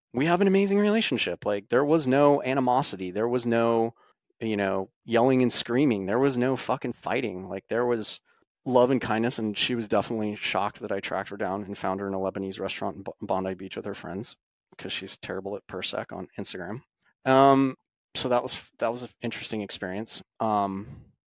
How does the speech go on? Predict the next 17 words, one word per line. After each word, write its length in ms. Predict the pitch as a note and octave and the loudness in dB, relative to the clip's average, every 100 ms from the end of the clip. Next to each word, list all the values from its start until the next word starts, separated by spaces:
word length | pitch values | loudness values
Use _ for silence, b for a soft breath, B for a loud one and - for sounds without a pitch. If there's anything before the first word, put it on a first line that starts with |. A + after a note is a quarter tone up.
| _ _ - - | _ _ -2 4
but 160 | C3 - _ _ _ _ | 4 4 _ _ _ _
that, 360 | - A2+ A2+ - | 2 4 4 0
basically, 520 | A#2 A2 A#2+ - A#2+ | 0 2 0 2 2
that 300 | G#2 G#2 - _ - | 6 4 4 _ -2
moment 480 | A#2 C#3 G#3+ B2 A#2+ | 6 8 8 6 2
was 160 | A2+ | -2
the 80 | A2+ | 0
linchpin 580 | A#2 G3+ - G#2 G#2 A#2+ | 2 2 0 -4 -2 -2
to, 500 | - G#2 G#2 A#2 B2+ _ _ _ - | -2 -2 -2 -4 -6 _ _ _ -4
you 100 | A2+ | -2
know, 140 | G2+ | -2
creating 600 | - - A#2 A2 A#2 A2+ A2 | -4 -2 0 2 2 0 -2
a 300 | G#2+ G2+ G2+ | -4 -4 -2
dialogue 580 | A2 A#2+ G#2 F#2+ G#2 - | 2 4 4 4 2 -2
to 100 | G2 | -8
get 200 | F#2+ - | -8 -4
us, 380 | G#2 G2+ - | -2 0 0